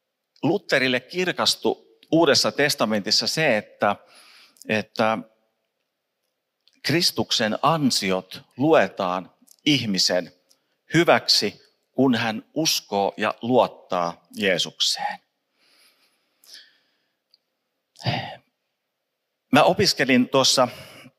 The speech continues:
joitakin vuosia sitten uud-, uudelleen ja, ja tuota, kun aloitin opiskelut, niin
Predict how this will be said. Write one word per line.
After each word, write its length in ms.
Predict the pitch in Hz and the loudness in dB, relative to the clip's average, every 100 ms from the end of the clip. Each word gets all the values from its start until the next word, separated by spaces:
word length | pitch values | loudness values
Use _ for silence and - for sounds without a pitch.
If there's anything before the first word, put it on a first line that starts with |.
| _ _ _ _ - - | _ _ _ _ -14 -2
joitakin 540 | - 285 - - 107 - | 2 2 0 -2 -4 -4
vuosia 400 | 113 127 117 120 | 2 4 4 2
sitten 440 | 107 131 - 117 113 | 0 -2 -2 -4 -2
uud-, 300 | - 151 135 - | 0 2 0 0
uudelleen 720 | 147 131 113 113 135 127 110 | 0 2 2 2 2 2 2
ja, 240 | 104 104 - - | 0 0 -2 -4
ja 100 | 113 | -4
tuota, 440 | 104 107 104 107 107 - _ _ - - - - _ | -2 -4 -2 -4 -4 -8 _ _ -20 -20 -20 -20 _
kun 140 | - 123 | 0 2
aloitin 460 | - 175 156 123 117 | 4 2 2 2 2
opiskelut, 760 | - 170 165 131 - 101 101 - | 2 2 0 0 0 -2 -4 -4
niin 440 | 110 107 95 _ | -4 -4 -6 _